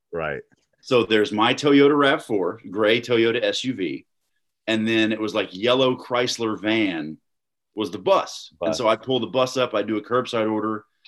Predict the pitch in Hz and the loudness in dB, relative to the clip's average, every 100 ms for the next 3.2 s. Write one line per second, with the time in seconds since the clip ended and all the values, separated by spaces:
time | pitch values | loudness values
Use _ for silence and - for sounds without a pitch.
0 | _ _ 98 107 92 85 117 113 110 113 | _ _ -4 -2 -4 -2 0 0 0 -2
1 | 113 - 117 113 113 110 104 110 110 110 | -2 -2 0 0 0 -2 0 0 0 -2
2 | 101 95 101 92 90 98 95 95 - 95 | -4 -6 -4 -4 -4 -6 -4 -6 -4 -4
3 | 87 | -4